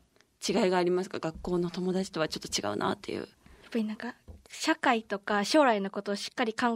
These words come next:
Speaker 2: えてたりとか、自分の意見を持ってる方がすごい多いので、
Speaker 1: はい。
Speaker 2: 結構尊敬できる感じの友達っていう感じです。
Speaker 1: <laughs> 素敵ですね。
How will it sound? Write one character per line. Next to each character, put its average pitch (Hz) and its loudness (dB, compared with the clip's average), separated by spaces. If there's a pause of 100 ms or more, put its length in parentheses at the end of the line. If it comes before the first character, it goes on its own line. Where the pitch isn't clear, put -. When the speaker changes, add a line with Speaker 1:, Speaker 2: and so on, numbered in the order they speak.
Speaker 2:
え 233 4
て 269 -12
た 190 -4
り 196 -4
と 202 -4
か、 202 -4
自 220 0
分 277 2
の 294 2
意 320 2
見 247 0
を 208 0
持 208 0
っ 208 -4
て - -4
る 196 -4
方 202 -4
が 202 -4
す 226 0
ご 220 6
い 202 2
多 196 -2
い 196 -2
の 190 -8
で、 196 -6
Speaker 1:
は 208 -2
い。 185 -2
Speaker 2:
結 - -12
構 185 -6 (240)
尊 240 -2
敬 247 4
で 240 2
き 247 6
る 190 4 (140)
感 202 -4
じ 196 -2
の 196 -2
友 196 0
達 202 -4
っ - -18
て - -4
い 208 -2
う - -2
感 262 4
じ 208 -6
で 202 -6
す。 - -20 (400)
Speaker 1:
<laughs> - -14
素 294 -2
敵 190 0
で 247 2
す 208 2
ね。 254 4